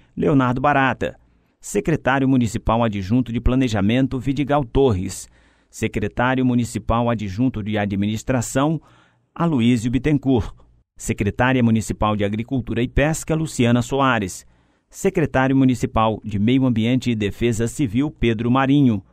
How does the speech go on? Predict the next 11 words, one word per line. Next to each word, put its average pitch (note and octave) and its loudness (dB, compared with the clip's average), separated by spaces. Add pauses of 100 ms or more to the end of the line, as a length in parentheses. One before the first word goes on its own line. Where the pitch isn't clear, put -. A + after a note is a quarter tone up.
(300)
secretário A#2 0
municipal A2 0
adjunto G#2+ -4
de G2+ -4
Meio A#2 2
Ambiente G2+ -2
e G2+ -4
Defesa G2+ -6
Civil, C#3 -2
Aderbal A2 0
Malheiros; C3 2